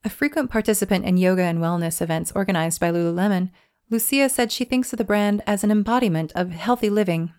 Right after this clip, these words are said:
mindfulness, and female empowerment. "It really offers a sense of community, which is something I'm willing to pay extra for"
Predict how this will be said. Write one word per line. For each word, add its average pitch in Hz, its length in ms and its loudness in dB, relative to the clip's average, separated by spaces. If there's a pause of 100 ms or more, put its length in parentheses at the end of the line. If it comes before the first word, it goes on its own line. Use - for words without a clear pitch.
mindfulness, 240 760 0
and 190 140 2
female 190 460 2
empowerment. 185 680 -2 (600)
"It 233 140 4
really 262 340 2
offers 202 360 2
a 180 80 2
sense 180 320 0
of 180 140 -8
community, 226 600 0
which 202 180 0
is 190 80 -2
something 208 320 0
I'm 196 160 4
willing 214 280 4
to 185 100 -4
pay 170 280 0
extra - 380 -4
for" - 400 -4